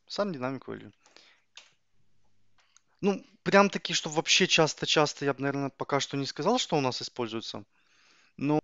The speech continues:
бывает такое, что там свойство может прийти с сервера, да, либо в следствие каких-то вычислений. И мы точно н-, изначально не знаем, как оно будет на-, создаваться. Поэтому вот у нас теперь есть такая возможность как раз-таки записывать.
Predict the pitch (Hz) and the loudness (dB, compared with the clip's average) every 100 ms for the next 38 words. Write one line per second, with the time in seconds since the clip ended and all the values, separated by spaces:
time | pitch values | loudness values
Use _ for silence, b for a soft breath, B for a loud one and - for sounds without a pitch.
0 | _ - 160 165 - 214 - 139 120 165 | _ -4 4 4 4 0 2 0 2 2
1 | 180 143 151 151 143 - 143 - - 123 | 2 4 2 0 -4 -4 -4 -4 0 0
2 | 110 110 113 160 - B - 160 147 139 | 0 -4 -2 -2 -4 B -8 0 4 4
3 | 131 120 - 113 117 139 127 - - - | 2 -2 -10 -14 -4 -2 -2 -6 -4 2
4 | 170 - 139 - - - 131 127 - - | 2 0 -10 -10 -14 -10 -8 -6 -6 -4
5 | 120 120 110 B B B 131 190 - 170 | -4 -4 -6 B B B 2 2 4 2
6 | - 139 131 123 - 123 135 190 170 143 | 2 0 -4 -4 -8 -6 0 2 2 0
7 | 147 135 - - 120 110 117 117 - - | 2 0 0 -6 -6 -6 -8 -10 -10 -8
8 | 113 110 104 - - B B B - 220 | -4 -4 -4 -12 -18 B B B 0 2
9 | 208 147 151 147 135 139 - - - 156 | 2 0 0 -2 -2 -2 -6 -10 -8 -6
10 | 165 147 - - 113 107 135 160 139 120 | -4 -4 -6 0 0 0 -4 -4 -4 -8
11 | - - 135 139 - - 131 127 120 _ | -12 -6 0 0 -2 -8 -6 -6 -10 _
12 | - - 117 120 107 110 107 | -20 -10 -8 -6 -8 -8 -10